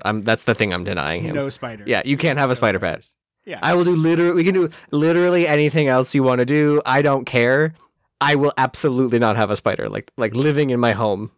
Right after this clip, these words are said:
Speaker 1: for a
Speaker 2: It
Speaker 1: purpose.
Speaker 2: seems like a, it seems like a reasonable rule. Um, I, you know, you could do, I could do a two-hour movie, a movie podcast on just this sequence of, like,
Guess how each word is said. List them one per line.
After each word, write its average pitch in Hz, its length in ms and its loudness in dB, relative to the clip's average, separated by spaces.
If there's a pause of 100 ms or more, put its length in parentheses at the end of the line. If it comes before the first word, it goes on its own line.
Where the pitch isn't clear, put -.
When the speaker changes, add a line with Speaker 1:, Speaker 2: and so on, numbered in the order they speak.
(140)
Speaker 1:
for 120 140 0
a 104 40 2
Speaker 2:
It - 40 -2
Speaker 1:
purpose. - 320 -6
Speaker 2:
seems 339 420 -4
like - 220 -10
a, - 120 0 (100)
it 175 160 -6
seems 214 280 -2
like 196 160 -2
a 151 60 -4
reasonable 123 460 -4
rule. 98 280 -10 (760)
Um, 107 380 -10 (100)
I, 185 140 0
you 190 140 4
know, 190 80 6
you 208 140 6
could 233 140 0
do, 202 120 4
I 175 140 0
could 185 100 -2
do 185 100 2
a - 40 -4
two-hour 135 300 -2
movie, 120 420 -4
a 131 200 -10 (260)
movie 147 260 2
podcast 120 440 -4
on 123 120 -4
just 127 200 -6
this 120 200 -6
sequence 117 400 -6
of, 110 100 -10
like, 104 260 -10